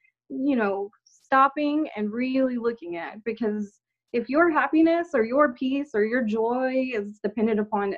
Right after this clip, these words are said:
anything external whatsoever, then I don't, I just don't believe that it is true happiness or joy, because you can, like I said before,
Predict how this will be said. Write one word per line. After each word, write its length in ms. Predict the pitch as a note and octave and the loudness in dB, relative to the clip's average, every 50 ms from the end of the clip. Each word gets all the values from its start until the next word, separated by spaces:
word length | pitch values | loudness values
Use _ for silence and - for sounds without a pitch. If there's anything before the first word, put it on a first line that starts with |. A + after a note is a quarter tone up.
| - - | -6 -2
anything 420 | G3+ G#3+ A3 A3 G#3+ A3 A3 G#3 F#3+ | 0 0 0 0 -2 -2 -2 0 -2
external 600 | G3+ G3+ - - - G#3 G#3 G#3 G#3 G#3 G3+ G3 | -2 -4 -8 -8 -4 -2 0 2 2 2 2 2
whatsoever, 720 | G3+ F#3 F3+ - - - G3 G3 G3 A3+ A#3+ D4 D#4+ D#4+ | 2 0 0 0 -2 -2 0 2 2 2 4 4 4 4
then 200 | B3 B3 A#3+ A3+ - - | 4 2 0 0 0 0
I 80 | G#3+ G#3+ | 0 0
don't, 260 | G#3 A3 A3+ A3+ - - - | 2 2 0 0 -2 -4 -4
I 80 | A#3+ | -2
just 220 | A3+ A#3+ A#3 - - | -2 -2 -2 -2 0
don't 220 | A#3+ A3+ G#3+ G#3 | 0 0 0 0
believe 300 | G3+ F#3+ F#3+ F#3+ F#3+ F#3 F3+ | 0 2 2 2 2 0 -2
that 240 | F3 F3 D#3+ - - - | -4 -6 -6 -8 -8 -8
it 60 | F4 | -6
is 300 | E4+ F4 F#4 F3+ F#4 - - | -4 -4 -4 -4 -8 -12 -8
true 240 | - - - F#4 F4+ - - | -2 0 0 0 0 -2 -6
happiness 520 | - E3+ F3 - E3+ E3+ D#3+ E3 - - _ - | -8 -8 -6 -6 -8 -8 -8 -10 -12 -14 _ -8
or 140 | F3+ F3 E3+ | -8 -8 -6
joy, 400 | - E3 D#3 - D#3+ - G#3 G3+ _ _ _ _ _ _ _ _ _ _ | -6 -8 -10 -10 -10 -12 -12 -14 _ _ _ _ _ _ _ _ _ _
because 240 | - G#3+ C4 C4 A#3+ | -2 2 2 4 4
you 140 | B3+ C4 C4 | 4 2 0
can, 280 | - C4 A3+ A3+ G3+ F#3+ | 0 0 0 0 0 0
like 160 | G#3 G#3 A3 | 0 2 2
I 80 | G#3+ | 0
said 240 | G#3 G#3 A3+ G#3 G3 | 0 0 0 -2 0
before, 520 | G3+ G3 - B3+ C4 C4+ C#4 C4 C4 C4 | -2 -4 2 4 6 6 6 6 2 0